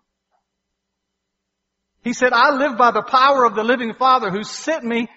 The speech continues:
and the words I say are not my own, but my Father who lives in me and does his work through me." So the most accomplished person ever,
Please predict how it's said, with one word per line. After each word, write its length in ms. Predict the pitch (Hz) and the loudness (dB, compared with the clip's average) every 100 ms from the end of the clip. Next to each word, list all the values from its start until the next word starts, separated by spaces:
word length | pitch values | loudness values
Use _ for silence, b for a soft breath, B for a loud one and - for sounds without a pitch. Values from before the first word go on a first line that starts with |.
| - | -6
and 140 | 220 | -4
the 60 | 208 | -2
words 280 | 226 294 247 | -2 0 2
I 120 | 233 | 0
say 300 | 226 254 254 | 0 -2 0
are 140 | 208 | -2
not 240 | 202 277 277 | 0 -2 0
my 180 | 220 175 | 0 0
own, 360 | 175 202 262 - _ _ _ _ _ _ _ _ | -2 -4 -8 -14 _ _ _ _ _ _ _ _
but 120 | 190 | -8
my 200 | 208 208 | -2 -2
Father 580 | 185 247 247 220 139 123 _ _ _ _ _ _ _ | -2 -8 -8 -8 -10 -14 _ _ _ _ _ _ _
who 120 | 180 | -10
lives 280 | 180 233 196 | -6 -8 -8
in 100 | 202 | -8
me 320 | 240 233 98 _ _ _ _ _ _ _ _ _ _ _ _ | -8 -10 -14 _ _ _ _ _ _ _ _ _ _ _ _
and 100 | 127 | -10
does 180 | 180 190 | -10 -8
his 180 | 143 143 | -12 -10
work 340 | 196 233 - _ _ _ _ | -8 -8 -10 _ _ _ _
through 220 | - 226 214 | -12 -8 -4
me." 320 | 247 226 - _ _ _ _ _ _ _ _ _ _ _ _ _ _ _ _ _ _ _ _ | -4 -6 -12 _ _ _ _ _ _ _ _ _ _ _ _ _ _ _ _ _ _ _ _
So 180 | _ 226 | _ -6
the 100 | 214 | -4
most 240 | 214 254 214 | -4 -6 -10
accomplished 560 | - 247 254 226 - - _ _ _ _ _ _ _ _ _ _ _ | -8 -6 -4 -6 -8 -14 _ _ _ _ _ _ _ _ _ _ _
person 400 | - 285 254 240 | -2 -2 0 -2
ever, 500 | 269 294 254 127 - | 0 0 0 -4 -8